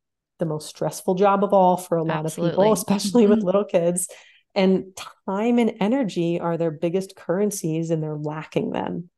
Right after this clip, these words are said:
Speaker 1: Meaning,
Speaker 2: Mm.
Speaker 1: like, they, they know that they need to do things to take care of themselves. But it seems like there's always this to-do list. There's always stress. There's a thousand things to do, and there's no time. There's not time to figure this stuff out on their own.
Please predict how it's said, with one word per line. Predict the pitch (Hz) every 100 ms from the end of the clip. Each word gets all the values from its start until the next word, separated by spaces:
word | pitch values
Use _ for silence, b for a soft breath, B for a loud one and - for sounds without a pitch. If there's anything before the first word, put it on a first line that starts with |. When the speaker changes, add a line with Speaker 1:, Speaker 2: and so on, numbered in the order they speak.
| _
Speaker 1:
Meaning, | 185 190 180 170 233 214
Speaker 2:
Mm. | 196
Speaker 1:
like, | 185 -
they, | 185 180 - -
they | 180 175
know | 175 180 190 294 214 151
that | 151 147 _ _ _ _ _
they | 175
need | 165 165
to | 165
do | 147 185
things | 190 160 156
to |
take | 156 156 -
care | 156 180
of |
themselves. | 175 160 143 - - -
But | -
it | 165
seems | - 170
like | 170 160
there's | 151
always | - 175 202 208 190
this | 190 -
to-do | 175 151 147
list. | 147 147 -
There's | 151 143
always | - 196 196 208 208
stress. | - 156 165 -
There's | 143 -
a | -
thousand | 160 185 196 202
things | 196 202 196
to | 190
do, | 160 151 151 -
and | _ _ - 170
there's | 160
no | 175
time. | - - 143 139 - 151 _ _ _ _ _
There's | 160
not | 190 -
time | - 175 170 156
to |
figure | - 151 156
this | 151 -
stuff | 151 147
out | 156 143
on | 147
their | 147 -
own. | 143 156 151